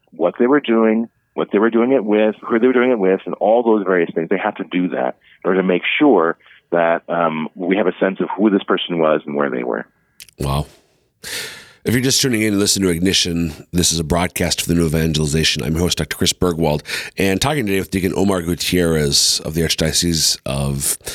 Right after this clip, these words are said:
Speaker 2: Omaha in Nebraska about the process by which someone is declared a saint, the cause for canonization.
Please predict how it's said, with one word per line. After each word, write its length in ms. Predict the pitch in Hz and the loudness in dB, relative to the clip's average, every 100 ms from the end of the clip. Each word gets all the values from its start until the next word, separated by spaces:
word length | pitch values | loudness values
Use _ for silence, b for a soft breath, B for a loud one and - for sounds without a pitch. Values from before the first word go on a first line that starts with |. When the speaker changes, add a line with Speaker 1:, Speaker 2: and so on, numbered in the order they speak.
| B | B
Speaker 2:
Omaha 360 | - 110 90 95 | 0 0 0 0
in 160 | 87 90 | 0 0
Nebraska 680 | 82 90 95 101 - 85 - B B B | 0 0 0 0 0 -2 -4 B B B
about 320 | 98 104 110 - | -2 0 0 -2
the 80 | |
process 560 | - - 123 120 127 - | -4 -2 0 2 2 0
by 160 | - 90 | 0 0
which 500 | 82 92 - - - | 0 2 2 2 0
someone 380 | 101 90 87 | 0 0 0
is 100 | 73 73 | 0 -2
declared 480 | 80 - 80 73 69 | -4 -2 -2 0 0
a 20 | |
saint, 560 | - - 53 - - - B B | -2 -2 -6 -6 -6 -6 B B
the 80 | - | -4
cause 420 | - 95 95 90 | -2 -2 0 -2
for 140 | - 82 | -2 -4
canonization. 840 | - 85 78 71 78 78 - - | -2 0 0 0 0 0 -2 -6